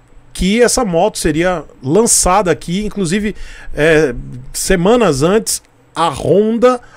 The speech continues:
anunciou lá na Índia a C B trezentos F, né, cabriocrárica, com mapa de potência, é, a suspensão invertida na dianteira, embreagem assistida, deslizante, painel T F,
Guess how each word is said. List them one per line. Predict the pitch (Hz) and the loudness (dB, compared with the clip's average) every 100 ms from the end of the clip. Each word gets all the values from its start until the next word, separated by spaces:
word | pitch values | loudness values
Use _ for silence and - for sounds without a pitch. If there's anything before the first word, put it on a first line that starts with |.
| - | -4
anunciou | 220 247 233 - 196 | -2 0 0 2 4
lá | 175 240 | 4 4
na | 294 | 4
Índia | 226 233 220 240 | 4 2 2 0
a | - | 0
C | 185 190 | -2 -2
B | 156 | -2
trezentos | 160 156 147 151 135 | 0 0 -2 -2 0
F, | 180 196 - | 2 0 -2
né, | 127 | -6
cabriocrárica, | 127 135 160 - 143 165 131 131 117 - - - | -6 -4 -4 -4 -2 -2 -2 -4 -6 -8 -20 -14
com | - 160 143 | -6 -4 -2
mapa | 135 165 - 135 | 0 0 0 -2
de | 127 | -2
potência, | 127 131 - 170 214 180 - 147 120 - - - | -2 -4 -2 0 0 0 0 0 0 -4 -18 -10
é, | - 147 135 | -2 2 2
a | 131 160 - | 0 -2 -6
suspensão | - 175 180 - 185 | -6 -2 0 0 0
invertida | 160 127 175 170 | 2 0 0 -2
na | 151 | -2
dianteira, | 143 135 120 165 214 185 147 117 107 120 | -2 -4 0 4 4 4 2 2 -2 -6
embreagem | 127 139 170 175 | -6 -2 0 -2
assistida, | 156 139 - 202 185 143 | -6 -10 -6 -4 -2 -2
deslizante, | 143 120 113 104 90 208 220 165 131 139 123 - - - | -6 -8 -8 -8 -4 -2 0 -2 -2 -4 -4 -6 -8 0
painel | 165 214 | 2 2
T | 214 196 | 2 0
F, | 165 | -2